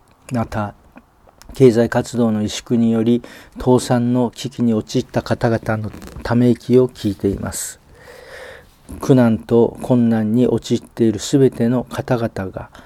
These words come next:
神様のご慈悲の御手で救われることをお祈りいたします。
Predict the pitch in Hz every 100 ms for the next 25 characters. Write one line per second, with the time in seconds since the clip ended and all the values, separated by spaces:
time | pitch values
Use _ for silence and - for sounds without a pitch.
0 | - _ - - 120 - 117 110 117 123
1 | - - - - - 120 117 127 123 110
2 | 104 120 - 113 110 117 - - - 117
3 | 110 113 - 123 113 117 123 - - _
4 | _ 104 110 110 117 139 - - 95 -
5 | - - - -